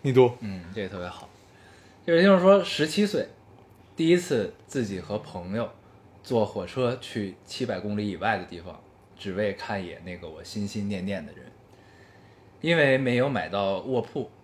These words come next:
Speaker 2: 我们坐了十二个小时的硬座，晚上几乎一夜没睡。我靠在窗户上，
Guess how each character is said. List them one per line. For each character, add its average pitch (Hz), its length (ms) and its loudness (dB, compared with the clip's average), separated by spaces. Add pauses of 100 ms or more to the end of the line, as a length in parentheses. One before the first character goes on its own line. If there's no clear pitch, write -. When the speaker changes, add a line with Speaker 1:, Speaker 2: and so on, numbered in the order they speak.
(160)
Speaker 2:
我 104 100 -4
们 98 160 -4
坐 110 200 -2
了 95 100 -4
十 - 160 -6
二 110 120 2
个 104 80 -2
小 85 220 -14
时 92 180 -12
的 107 80 -4
硬 117 220 -4
座， - 240 -8 (460)
晚 90 240 -8
上 95 180 -8
几 117 160 -6
乎 110 320 -6
一 98 120 -10
夜 107 180 0
没 80 160 -14
睡。 - 240 -14 (480)
我 101 80 -8
靠 147 240 0
在 107 120 2
窗 160 280 -4
户 120 100 -4
上， 90 200 -8